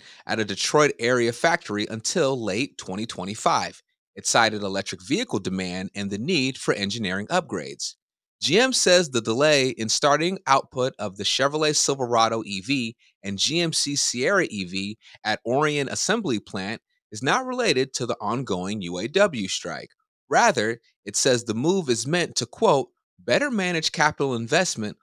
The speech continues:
while aligning with evolving E V demand." About a thousand employees at Orion Assembly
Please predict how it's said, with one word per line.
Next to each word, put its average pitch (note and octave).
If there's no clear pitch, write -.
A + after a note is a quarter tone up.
while A#2
aligning B2+
with G#2+
evolving G2
E F#2
V D#3+
demand." F#2+
About A2+
a G#2+
thousand G3
employees D#3
at A#2+
Orion D#3
Assembly G#2+